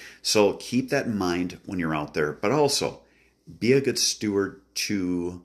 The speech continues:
the dog world and hunting community by trying to educate people and help people understand so that we're not putting people in a position where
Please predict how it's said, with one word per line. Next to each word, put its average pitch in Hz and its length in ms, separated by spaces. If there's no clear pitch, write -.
the 87 80
dog 90 380
world 87 280
and 73 140
hunting 101 340
community 80 440
by 95 100
trying 104 220
to 95 180
educate 95 400
people 92 240
and 71 80
help 113 340
people 82 280
understand 78 520
so - 180
that 92 140
we're 90 120
not 95 460
putting 85 260
people 82 280
in 80 60
a 78 40
position 82 560
where 80 380